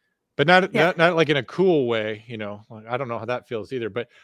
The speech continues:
Speaker 1: also, you know, just with there not being any cuddling, that's a good way to feel used.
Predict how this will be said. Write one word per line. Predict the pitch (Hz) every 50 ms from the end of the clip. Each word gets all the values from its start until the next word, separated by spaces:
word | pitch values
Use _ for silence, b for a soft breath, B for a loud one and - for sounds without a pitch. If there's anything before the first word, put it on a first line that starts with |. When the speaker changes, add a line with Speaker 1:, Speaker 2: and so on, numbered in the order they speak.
| b b
Speaker 1:
also, | b 160 196 - - 233 190 196
you | 185 160 170
know, | 170 170 151
just | 202 220 - - 220
with | 185 208 180
there | 196 185
not | 190 180 151 160
being | 170 165 160
any | 156 147 117
cuddling, | - - - 165 170 165 135 113 104 107
that's | 127 - -
a | 160
good | 151 147
way | 147 147
to | 139 131
feel | - 143 143 131
used. | 120 107 110 120 123 127 143 147 147 - _